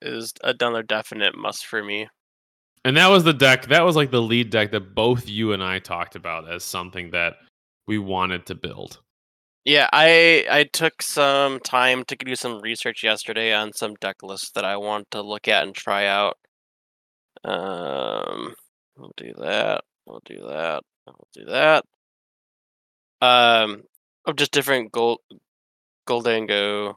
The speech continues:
Speaker 1: Gholdengo decks that really fit the Tiger type I want.
Speaker 2: Well, I feel like it's pretty straightforward, right? I mean, what else are you really doing with the deck? I mean, we're looking at one variant,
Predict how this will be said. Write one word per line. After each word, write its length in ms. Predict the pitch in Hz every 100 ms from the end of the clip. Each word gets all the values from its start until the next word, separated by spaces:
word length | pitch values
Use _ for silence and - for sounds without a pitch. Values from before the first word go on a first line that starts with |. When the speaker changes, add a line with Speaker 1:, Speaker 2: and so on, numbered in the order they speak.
| _
Speaker 1:
Gholdengo 680 | 110 104 101 98 98 101 _ _
decks 560 | - 107 104 - - -
that 180 | - 95 -
really 240 | 160 151
fit 260 | - 139 -
the 140 | 127 _
Tiger 260 | 135 120
type 200 | 117 123 -
I 260 | - 107 98
want. 400 | 92 95 101 - _ _ _ _ _ _ _ _
Speaker 2:
Well, 120 | 320
I 20 |
feel 280 | 294 - 277
like 180 | 370 185
it's 160 | 120 -
pretty 320 | - 175 208
straightforward, 800 | - 113 104 - 107 190 117 87
right? 340 | 87 101 202 -
I 80 | -
mean, 360 | 107 110 101 98 _ _ _ _ _ _ _ _ _ _ _
what 160 | 117 160
else 220 | 190 165
are 60 |
you 200 | 151 131
really 260 | 110 123 135
doing 300 | 104 110 131
with 140 | 110
the 80 | -
deck? 360 | 95 104 120 113
I 40 |
mean, 160 | 101 101
we're 100 | 107
looking 280 | 120 123 139
at 100 | 120
one 220 | 131 135
variant, 500 | 131 131 127 127